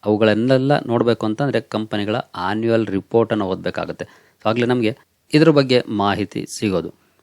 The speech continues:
ಹಾಗೆ ನೀವು ಇಲ್ಲಿ ನೋಡ್ಬೋದು, ಕಂಪನಿಯ ಇನ್ನೊಬ್ಬ ಎಕ್ಸಿಕ್ಯೂಟಿವ್ ಪರ್ಸನ್ ಆಗಿರುವಂತ ಜೋಸೆಫ್ ಅನಂತರಾಜು ಅವರು ಸಿ ಇ ಒ ಕೂಡ ಹೌದು ಇವರು. "This verticalization is a major event in the evolution and growth of Happiest Minds, changing the foundations of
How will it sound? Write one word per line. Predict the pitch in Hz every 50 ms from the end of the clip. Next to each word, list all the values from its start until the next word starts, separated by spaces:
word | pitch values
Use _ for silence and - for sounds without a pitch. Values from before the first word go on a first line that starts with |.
| _ _ -
ಹಾಗೆ | 135 135 139
ನೀವು | 131 127 127
ಇಲ್ಲಿ | 123 123
ನೋಡ್ಬೋದು, | 120 117 113 113 117 120 - - _ _ _ _ _ _ _ _
ಕಂಪನಿಯ | - - 120 117 120 117 117 117 110
ಇನ್ನೊಬ್ಬ | - - 110 113 113 110 101 110 110 - - _ _ -
ಎಕ್ಸಿಕ್ಯೂಟಿವ್ | 113 104 104 113 - 110 101 113 107 - - - _ _ _ _
ಪರ್ಸನ್ | - 113 101 - - - 113 101 - _ _ _ _ _ -
ಆಗಿರುವಂತ | - 110 104 107 104 104 104 101 - 113 117 127 - - _ _ _ -
ಜೋಸೆಫ್ | 101 113 117 110 - - 117 - - - -
ಅನಂತರಾಜು | 107 104 110 113 107 - 110 107 104 101 104
ಅವರು | 104 101 95 95 - _ _ _ _ -
ಸಿ | - - 113 110
ಇ | 117
ಒ | 113 117
ಕೂಡ | 107 - 113 107
ಹೌದು | 107 101 101 98 104
ಇವರು. | 104 101 104 147 170 - _ _ _ _ _ _ _ _ _ _ _ - 120
"This | 139 135 - -
verticalization | 113 113 110 104 123 - 127 120 117 113 110 113 113 - - 135 131 - -
is | - 107 104 110
a | - 107 107 107 113
major | 120 127 135 127 135 135 127 - - 107
event | 104 113 117 107 107
in | 110 110 113
the | - - 95
evolution | 101 104 107 113 113 107 - 123 120 117 104
and | 101 98 92 -
growth | 101 107 113 - - 107
of | 104 - - - _ -
Happiest | 101 - _ - 104 104 101 - - 101 98
Minds, | 98 104 101 - - - _ - -
changing | 104 104 107 104 104 117 120 117 -
the | - - 92 87 -
foundations | 104 104 113 117 110 - 110 - - 123 120 -
of | - 98